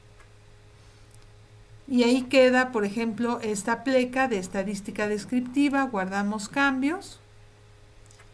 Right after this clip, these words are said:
y el curso empieza a tomar forma. Este tópico o tema uno, yo puedo ponerle, por ejemplo,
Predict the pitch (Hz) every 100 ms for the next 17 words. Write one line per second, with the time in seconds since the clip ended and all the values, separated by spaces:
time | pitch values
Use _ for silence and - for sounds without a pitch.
0 | - - - - 254 269 254 262 262 -
1 | 262 254 247 220 202 226 214 208 214 196
2 | 180 185 185 180 175 165 156 - - -
3 | - - - 294 - 339 320 277 277 262
4 | 254 233 226 - 240 247 240 254 277 262
5 | 269 339 320 220 226 226 226 220 220 214
6 | 208 202 214 208 202 190 175 196 208 202
7 | 214 208